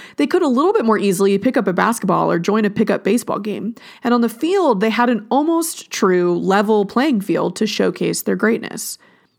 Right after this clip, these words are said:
And the irony of all of this, of course, is that support for a great athlete of color was accepted in the international arena, right? U S citizens would rally around athletes in a sense of nationalistic pride and symbols of American greatness.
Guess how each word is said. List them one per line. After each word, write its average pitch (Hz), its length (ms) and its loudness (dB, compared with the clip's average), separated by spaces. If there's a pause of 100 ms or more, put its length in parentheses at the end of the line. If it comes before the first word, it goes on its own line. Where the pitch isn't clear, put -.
(140)
And 277 100 0
the 311 140 -2
irony 403 260 -2
of 294 140 0
all 185 260 2
of 240 140 0
this, 285 180 0
of - 160 -6
course, 226 380 0
is 214 240 0
that 247 180 0
support 247 540 -2
for 381 160 0
a 339 80 2
great 190 320 0
athlete 185 320 2
of 196 100 -2
color 214 420 2 (280)
was 254 160 2
accepted 254 720 0
in 220 240 2
the 226 80 2
international 196 720 0
arena, - 400 -6
right? 202 400 0 (180)
U 262 160 2
S 359 140 0
citizens 285 440 0
would 196 220 2
rally 302 400 2
around 254 400 2
athletes 202 500 0
in 214 120 2
a 220 40 0
sense 240 240 0
of 196 120 0
nationalistic 262 760 0
pride 262 420 2
and 247 160 0
symbols 247 520 0
of 247 80 0
American 233 500 0
greatness. - 540 -2